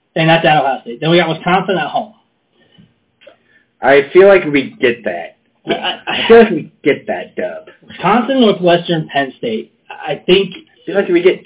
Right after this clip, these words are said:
Speaker 2: two
Speaker 1: two out of
Speaker 2: out
Speaker 1: those
Speaker 2: of
Speaker 1: three.
Speaker 2: three.
Speaker 1: And we get two out of those three.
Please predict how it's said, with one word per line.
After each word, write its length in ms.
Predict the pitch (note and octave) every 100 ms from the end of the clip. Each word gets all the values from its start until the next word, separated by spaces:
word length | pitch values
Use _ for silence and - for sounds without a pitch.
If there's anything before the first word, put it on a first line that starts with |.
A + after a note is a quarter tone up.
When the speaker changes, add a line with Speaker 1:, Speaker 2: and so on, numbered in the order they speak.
| -
Speaker 2:
two 320 | D#3 D#3 B2+ - -
Speaker 1:
two 140 | G#3+
out 100 | G3
of 60 | E3
Speaker 2:
out 80 | C#3+
Speaker 1:
those 100 | B2+
Speaker 2:
of 60 | -
Speaker 1:
three. 420 | D#3 A#2+ G#2 F#2+
Speaker 2:
three. 80 | - _ -
Speaker 1:
And 120 | F#3+
we 100 | A3
get 100 | G#3+
two 120 | A3+ A3+
out 140 | G3
of 60 | F3
those 200 | D3+ -
three. 280 | B2 G#2+